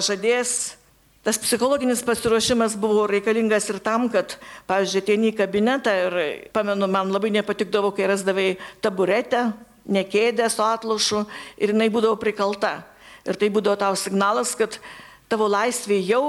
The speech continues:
suvaržyta, tu jos negali patraukti nei vieną pusę, nei vieną kampą. Išleidžiant iš tardymo, paprastai tardytojas sakydavo, kad jeigu šitas tardymas vėl atsidurs, aprašas tardymo atsidurs kronikoje,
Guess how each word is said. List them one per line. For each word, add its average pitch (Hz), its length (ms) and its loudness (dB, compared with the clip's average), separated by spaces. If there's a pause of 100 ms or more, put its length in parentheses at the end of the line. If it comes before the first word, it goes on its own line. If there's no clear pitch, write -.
(360)
suvaržyta, 196 800 -2
tu 202 80 -6
jos 202 240 0
negali 208 380 0 (340)
patraukti 214 480 -2
nei 196 80 -6
vieną 202 320 -2
pusę, 208 240 -4
nei 175 160 -6
vieną 190 240 0
kampą. 185 380 -2 (320)
Išleidžiant 202 800 0
iš 156 320 0
tardymo, 226 420 -2
paprastai 196 540 -2
tardytojas 196 540 -2
sakydavo, 196 420 0
kad 190 180 -2
jeigu 208 300 2
šitas 196 260 -4
tardymas 196 540 -2
vėl 202 180 4
atsidurs, 196 640 -2 (260)
aprašas 190 540 -2
tardymo 190 400 0
atsidurs 190 420 -4
kronikoje, 214 680 0